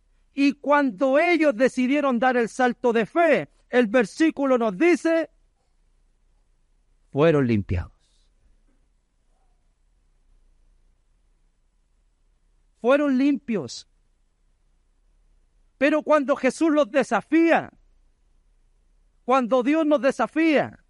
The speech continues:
y cuando damos un salto de fe, cuando no vemos las cosas,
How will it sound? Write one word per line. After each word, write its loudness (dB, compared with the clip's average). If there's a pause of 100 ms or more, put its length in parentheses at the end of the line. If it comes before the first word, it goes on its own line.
(380)
y -4
cuando 0
damos 0
un -4
salto 0
de -2
fe, -2 (240)
cuando 0
no 0
vemos 0
las -2
cosas, -2